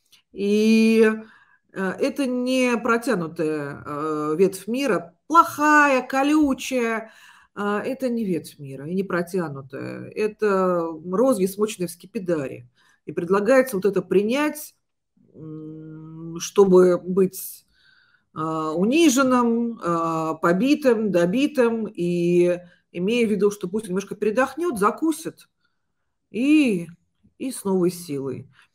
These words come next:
И, конечно, надо быть, а, я не знаю, надо проспать в летаргическом сне последние двадцать пять лет.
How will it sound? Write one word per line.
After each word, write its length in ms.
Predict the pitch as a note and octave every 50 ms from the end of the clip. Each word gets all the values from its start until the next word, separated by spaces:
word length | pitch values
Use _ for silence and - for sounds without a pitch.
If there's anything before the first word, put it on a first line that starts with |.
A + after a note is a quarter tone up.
| _ _ -
И, 80 | F#3+
конечно, 420 | - A3 A3+ B3+ D4 C4+ - B3 A3
надо 240 | A3+ A3 G#3+ A3
быть, 320 | G3+ F#3+ A3+ A3 G#3+ G#3+ - - - - - - - _ _ _ _ _ _ _ _ _ _ _ _ _ _ -
а, 560 | F#3 G3 F#3+ F#3+ F#3+ F#3 F3+ - - C#2+ - _ G#1+ _ _ - -
я 140 | G#3 C#4+ D4
не 80 | D#4
знаю, 180 | C#4 D#4+ C4 G#3+
надо 180 | G3+ G3 A3
проспать 440 | A3 A3+ A#3 A#3 A#3 - C#4+ B3 B3
в 20 | G#3+
летаргическом 600 | F#3+ F#3+ A#3 A#3 A#3 A3+ A3 - - - - A#3+
сне 280 | - - D#4 D#4+ B3 F#3+
последние 540 | - F3 F3 F3 F3 G3 F3 E3 E3+ F3
двадцать 320 | E3+ F3+ F3 E3+ - - -
пять 220 | - E3+ F3 -
лет. 280 | A#3 B3 C#4 C4 -